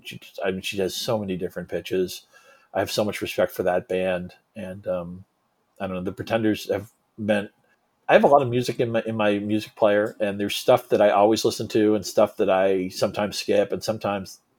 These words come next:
there's stuff that I skip a lot and wonder why it's even in my music player to begin with. Not only do I never skip the Pretenders songs, I often play them multiple times in a row.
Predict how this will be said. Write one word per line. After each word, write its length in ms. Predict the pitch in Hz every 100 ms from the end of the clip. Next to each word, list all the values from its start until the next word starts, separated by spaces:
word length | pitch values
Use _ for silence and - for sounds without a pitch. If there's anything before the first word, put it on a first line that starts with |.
| _
there's 180 | 117 101
stuff 260 | - 101 -
that 100 | 90
I 60 |
skip 240 | - 110 87
a 40 |
lot 320 | 95 110 101
and 140 | 98 95
wonder 240 | 98 95
why 180 | 95 98
it's 140 | -
even 180 | 95 95
in 80 | 92
my 120 | 90
music 320 | 95 90 -
player 200 | - 95
to 80 | 90
begin 300 | 90 90 95
with. 220 | 95 90 _ - - -
Not 120 | 123
only 120 | 156
do 100 | 156
I 100 | 131
never 320 | 113 107 110 120
skip 260 | - -
the 80 | 123
Pretenders 500 | 110 - 110 113 110
songs, 280 | 110 110 107
I 80 | -
often 380 | 104 107 117
play 180 | - 107
them 140 | 95 92
multiple 400 | 92 - 90 87
times 320 | 101 90 -
in 80 | 90
a 60 |
row. 320 | 87 90 90